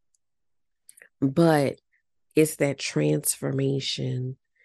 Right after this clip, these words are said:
It's that, you know, when, when that light bulb hits for you personally, that is about the things that you need to work through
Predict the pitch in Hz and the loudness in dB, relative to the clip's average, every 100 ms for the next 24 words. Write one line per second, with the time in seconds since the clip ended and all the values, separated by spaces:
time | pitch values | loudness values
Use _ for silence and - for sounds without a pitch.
0 | _ _ - 147 143 - 147 139 131 - | _ _ 2 2 4 2 0 0 -2 -6
1 | _ - 156 139 131 131 127 131 _ _ | _ 0 2 2 2 0 -2 -4 _ _
2 | _ _ _ 135 147 147 147 - 147 156 | _ _ _ 2 6 6 2 -2 0 2
3 | 139 - 139 143 - 135 131 - 143 135 | 2 0 -2 -2 -2 -2 -2 -2 -4 -2
4 | - - 147 139 135 131 127 - - _ | -6 -4 0 2 2 0 -2 -8 -20 _
5 | - 135 147 135 - 139 143 139 - - | -6 0 2 2 0 -2 0 -4 -6 -8
6 | - - - 147 - _ _ _ _ _ | -8 -8 -10 -12 -16 _ _ _ _ _
7 | _ _ _ _ 165 151 143 135 120 - | _ _ _ _ 0 2 2 0 -4 -6
8 | - 147 147 135 135 135 143 - 139 131 | 2 4 4 -2 -4 -6 -6 -6 -6 -2
9 | 156 147 135 131 - 123 139 151 160 160 | 2 2 0 -2 -6 -8 -4 0 0 2
10 | 143 143 - 127 127 - - - 151 127 | 0 -2 -4 -4 -6 -8 -10 -16 -10 -8
11 | - - | -8 -12